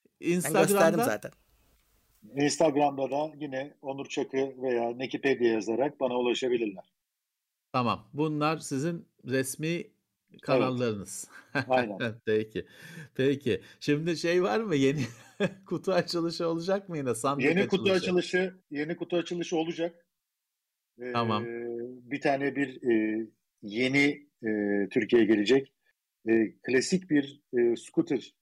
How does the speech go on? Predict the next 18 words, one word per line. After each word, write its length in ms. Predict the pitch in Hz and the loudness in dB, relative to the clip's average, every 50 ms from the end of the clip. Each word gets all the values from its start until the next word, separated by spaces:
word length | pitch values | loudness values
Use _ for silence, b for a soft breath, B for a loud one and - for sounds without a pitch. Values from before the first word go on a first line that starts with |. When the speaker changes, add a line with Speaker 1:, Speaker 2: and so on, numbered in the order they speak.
| _ _ _ _ _ _ | _ _ _ _ _ _
Speaker 3:
motoru 480 | 120 117 113 113 117 123 120 - 127 127 | -16 -14 -12 -8 -6 -6 -2 0 4 4
açacağız 380 | 127 - 117 101 104 101 87 92 | 4 2 2 0 -2 -2 0 0
gelecek 320 | 107 98 104 95 110 - | 0 0 0 0 0 0
hafta. 360 | 113 104 - - 143 160 170 - _ b b b b _ _ _ _ | 0 -2 0 0 -2 -2 -2 -4 _ b b b b _ _ _ _
Çok 220 | - - 139 - 147 | 0 0 0 2 2
da 60 | 143 | 0
güzel. 260 | 131 135 127 135 135 | 2 2 2 4 4
Speaker 2:
Tamam. 200 | 117 95 98 113 | 4 4 0 -2
Speaker 3:
James 280 | 123 127 123 - - - | -2 -2 -6 -8 -4 -2
Bond'un 380 | 131 135 135 127 147 143 135 | -2 -2 -2 -2 -4 -2 2
da, 280 | 139 135 131 143 139 - 127 127 120 127 120 | 4 4 4 4 2 -4 -16 -18 -12 -8 -6
e, 40 | 120 117 117 117 117 117 117 117 117 117 - b b b b b b _ _ _ - | -6 -4 -6 -6 -6 -6 -6 -8 -10 -12 -14 b b b b b b _ _ _ -10
bir, 320 | 113 131 135 123 123 101 | -6 -6 -6 -6 -4 -2
e, 120 | 120 120 113 | 0 0 0
filminde 500 | - 135 123 127 131 131 127 123 139 135 | 0 -2 -4 -4 -4 -4 0 2 0 2
kullandığı 500 | - 131 127 127 127 131 127 135 139 135 | 2 0 2 2 2 2 2 0 0 0
bir 80 | 131 117 | 0 -4
motosiklet. 720 | 117 117 113 - 117 - - 123 - - 151 185 180 | -4 -4 -4 -4 -4 -6 -6 -8 -2 2 2 2 2